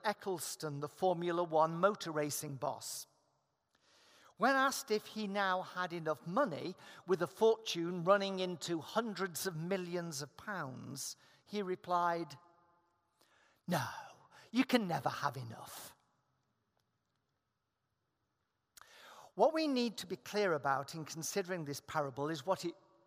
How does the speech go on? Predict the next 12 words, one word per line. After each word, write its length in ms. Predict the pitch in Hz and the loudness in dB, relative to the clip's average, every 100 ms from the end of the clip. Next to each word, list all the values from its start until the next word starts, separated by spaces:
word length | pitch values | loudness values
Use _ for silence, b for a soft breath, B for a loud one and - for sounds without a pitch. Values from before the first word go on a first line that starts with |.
| _ - | _ -10
really 420 | 147 208 165 123 143 | 2 2 2 -2 -4
is 80 | |
saying 440 | - - 170 151 139 | -2 0 0 0 -6
to 200 | - 120 | -10 -14
us. 420 | 110 104 - - _ _ _ _ _ _ _ _ _ B B | -14 -12 -12 -14 _ _ _ _ _ _ _ _ _ B B
I 60 | |
believe 340 | 196 240 294 - | 4 4 4 2
that 180 | 208 202 | -2 -2
its 220 | - 185 | -6 2
message 420 | 214 - 196 170 | 2 2 -6 -4
is 160 | 190 170 | -4 -2
not 540 | 208 254 - - | 0 0 0 -6